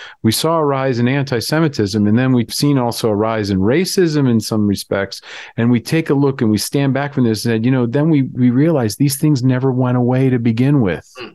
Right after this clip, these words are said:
Speaker 2: Wow.
Speaker 1: You know, and that's what it was. So it's just a little over a year ago. And I think that those who, uh, were watching T V that day,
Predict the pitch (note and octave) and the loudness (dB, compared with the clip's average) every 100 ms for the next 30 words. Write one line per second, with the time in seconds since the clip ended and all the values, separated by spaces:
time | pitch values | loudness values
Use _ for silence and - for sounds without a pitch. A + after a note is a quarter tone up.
0 | _ _ G#2 A2 A2 - - _ _ - | _ _ -6 -2 -2 -4 -12 _ _ -4
1 | A#2 A#2+ C#3+ D3 - - _ - B2 C3+ | 0 2 2 -2 -6 -20 _ -2 0 0
2 | C#3+ D3 C3+ C3+ B2 - C3+ A#2+ B2+ - | -2 -2 -2 -2 -2 -2 0 0 -2 -4
3 | - D#3+ - C3+ C#3+ D#3 D3+ C3+ C3 A#2+ | -2 -2 0 0 2 2 2 0 0 0
4 | A2+ C3 C#3+ C#3 D3 D#3 F3 D3+ F2 - | 2 2 2 0 0 0 2 0 -2 -4
5 | G2 - F#2+ - G#2 G2+ - A2 G2 G2 | -4 -2 -6 -2 -2 0 -2 -4 -2 -2
6 | F#2+ F#2 F#2+ G2 G#2 - F#2 - A2+ G#2+ | -2 -2 0 0 -2 -2 -4 -2 -2 2
7 | A2+ A#2 A#2 A2+ B2+ C3+ D#3 | 2 2 0 -2 0 0 -2